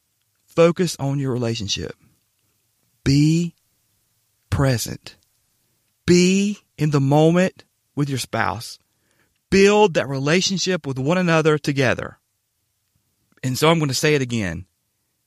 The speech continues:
It's not destiny. It's walking a life of faith together. It's really what it's all about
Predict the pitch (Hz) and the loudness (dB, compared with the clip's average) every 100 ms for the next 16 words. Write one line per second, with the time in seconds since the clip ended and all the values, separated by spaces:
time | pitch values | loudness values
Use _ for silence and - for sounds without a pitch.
0 | _ _ _ 131 143 - 135 139 143 160 | _ _ _ -4 -4 -4 -4 0 2 2
1 | - - - - 147 143 - 110 87 76 | 0 -8 -8 0 0 0 -4 -6 -4 -6
2 | 78 _ _ _ _ _ _ _ - 120 | -12 _ _ _ _ _ _ _ -18 -16
3 | - 113 127 139 - 160 160 147 147 139 | -14 -4 0 0 0 -2 -2 -2 -2 0
4 | 117 117 117 - 113 113 - 127 117 117 | 0 0 -2 -6 -8 -8 -4 -2 0 -2
5 | - _ - 113 107 98 71 53 - _ | -6 _ -8 -4 -2 -2 -4 -10 -14 _
6 | _ _ _ _ _ _ _ _ - 131 | _ _ _ _ _ _ _ _ -18 -10
7 | 131 170 175 190 147 131 - - 143 160 | 2 4 6 4 4 0 0 0 2 2
8 | 131 123 127 | 2 0 0